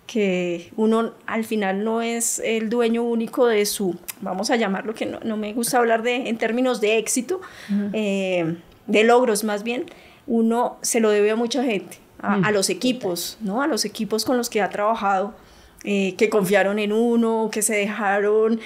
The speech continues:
Speaker 1: guiar también de alguna forma, eh, que sacaron lo mejor de uno, eh, y que permitieron que uno sacara lo mejor de, de esos equipos. Entonces, la verdad, estoy muy contenta.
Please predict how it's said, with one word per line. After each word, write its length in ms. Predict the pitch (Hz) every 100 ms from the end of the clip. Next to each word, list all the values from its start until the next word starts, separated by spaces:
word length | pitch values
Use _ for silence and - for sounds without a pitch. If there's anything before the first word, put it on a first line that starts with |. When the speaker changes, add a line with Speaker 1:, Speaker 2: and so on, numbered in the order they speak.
| -
Speaker 1:
guiar 360 | 240 262 240 226
también 440 | 233 233 247 233
de 80 | 233
alguna 340 | 226 220 226 220
forma, 640 | 262 247 240 226 226 226 - - -
eh, 500 | - 208 202 196 185 185
que 140 | 226
sacaron 440 | 220 196 226 233 262
lo 100 | 262
mejor 320 | 240 208 190
de 100 | 214
uno, 280 | 233 208 294 381 - - -
eh, 280 | 202 196 180
y 80 | 233
que 120 | 233
permitieron 540 | 226 202 208 208 202 233
que 100 | 233
uno 280 | 214 214
sacara 320 | 214 233 180 185
lo 140 | 202
mejor 340 | 190 196 170
de, 200 | 170 185 -
de 200 | 196 180
esos 240 | 160 185
equipos. 520 | 196 190 165 - - -
Entonces, 760 | 196 185 175 170 196 202 202
la 200 | 170 185
verdad, 220 | 185 180
estoy 260 | 180 - 208
muy 240 | - 220
contenta. 420 | 202 208 220 170